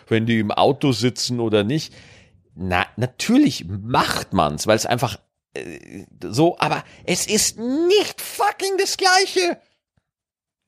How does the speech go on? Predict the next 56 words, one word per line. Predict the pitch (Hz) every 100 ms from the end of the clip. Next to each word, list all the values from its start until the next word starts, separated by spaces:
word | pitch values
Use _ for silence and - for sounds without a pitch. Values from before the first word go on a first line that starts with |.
| _ - 76 120
Ich | 139
könnte | 185
mich | 180
da | 143
schon | 120 110
wieder | 87
aufregen, | 73 80 78 71
ehrlich. | 78 78 208 - -
Ich | -
kö-, | 233
ich | 170
kö-, | 220 165
<laughs> | 190
wirklich, | 214 185
ich | 156
kö-, | 202 190 180 175 160 - 220 -
wenn, | 185 196
wenn | 202 220
ich | 262
da | - 277
zum | - 220
Teil, | 143 202 196 - -
wenn | 196
da | 202
irgendwelche | 180 226 320 233 208 185
Journalisten | 160 170 160 160 202 - 202
wieder | 156 156 147
über | 143 135
Comedy | - 180 175 123
schreiben | - 90 85 87
müssen, | 87 87 -
ne, | 131 180
wo | 151
ich | 135 -
mir | 175
denke, | 151 135
ja, | 135 120
Himmel, | 117 175 208 185
Arsch | 110 135 135
und | 123
Zwirn, | - 127 135 127 - - -
hat | 175 -
dir | 233
deine | 185 170 151
Mutter | 139 160 170
nicht | 147 123
einfach | 123 143
mal | 135 110
einen | 123 143
mit | 131 131
der |
Faust | 113 - - 165 165 180 -
in | 147
die |
Fresse | 120 - 123 -
gehauen? | 139 123 123 123 127